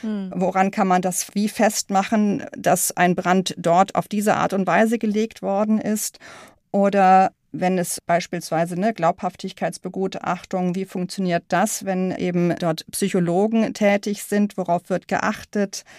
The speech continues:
Speaker 2: wie hat sowas abzulaufen? Das sind unglaublich viele Facetten, die das eben auch das Berufsleben sehr spannend machen.
Speaker 1: Ja, auch die intellektuelle Herausforderung quasi.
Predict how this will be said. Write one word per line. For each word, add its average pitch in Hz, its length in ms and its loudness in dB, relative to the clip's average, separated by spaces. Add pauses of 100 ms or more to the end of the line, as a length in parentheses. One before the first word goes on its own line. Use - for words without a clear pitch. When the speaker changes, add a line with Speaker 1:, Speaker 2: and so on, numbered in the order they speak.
(400)
Speaker 2:
wie 190 300 -4
hat 180 140 0
sowas 175 340 -2
abzulaufen? 196 800 -2
Das 190 180 -4
sind 214 400 0 (640)
unglaublich 214 500 2
viele 202 220 -2
Facetten, 190 640 0 (760)
die 196 180 -2
das 190 300 -4
eben 202 320 0
auch - 220 -4
das 202 160 -4
Berufsleben 220 480 2
sehr 175 160 2
spannend 151 400 2
machen. 143 320 -2
Speaker 1:
Ja, 202 180 -2 (360)
auch 185 120 -8
die 190 100 -4
intellektuelle 170 640 -2
Herausforderung 156 640 -6
quasi. 156 360 -12